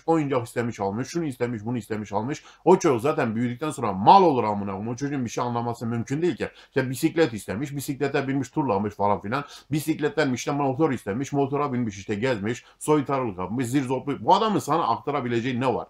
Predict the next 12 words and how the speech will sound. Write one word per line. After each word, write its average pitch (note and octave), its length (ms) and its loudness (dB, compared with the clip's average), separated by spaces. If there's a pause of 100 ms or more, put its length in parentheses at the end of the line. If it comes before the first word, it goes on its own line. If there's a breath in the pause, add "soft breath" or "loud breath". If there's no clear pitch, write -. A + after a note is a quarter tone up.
Ne F#3 200 6
var F3 140 6
amına D3+ 320 2
koyayım? C3+ 160 -2
Kendi D3 300 0
ne D3+ 80 -2
yaşamış D3+ 420 -4
ki - 80 -12
sana B2 240 -4
ne B2+ 80 -4
aktarabilir? F#2 560 -6 (300 loud breath)
Yani E3 200 4